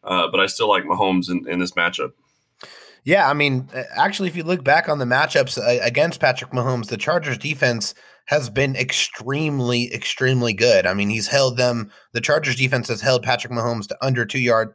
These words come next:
Speaker 2: two hundred yards passing each of the last two games they played against him. And so they've done a good job. But yes, there's so many weapons you have to keep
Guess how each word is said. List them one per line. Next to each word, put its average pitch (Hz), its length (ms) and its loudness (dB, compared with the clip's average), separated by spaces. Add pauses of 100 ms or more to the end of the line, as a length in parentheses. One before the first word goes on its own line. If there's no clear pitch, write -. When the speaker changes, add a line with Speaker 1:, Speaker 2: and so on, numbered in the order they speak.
Speaker 2:
two 170 160 0
hundred 131 280 0
yards 113 240 2
passing 107 500 -2 (280)
each 165 260 -4
of 131 80 -2
the 123 100 2
last 123 300 2
two 135 140 -4
games 120 300 -2
they 110 100 -2
played 131 240 2
against 120 360 -2
him. 117 260 -2 (340)
And 107 440 -2
so 143 160 0
they've 143 160 0
done 196 180 2
a 151 40 0
good 156 200 0
job. 113 360 2
But 113 220 0
yes, 120 260 0
there's 120 220 -6
so 156 160 2
many 120 180 -4
weapons 107 400 -2
you 110 120 0
have 104 100 -2
to 104 100 -16
keep 107 300 -12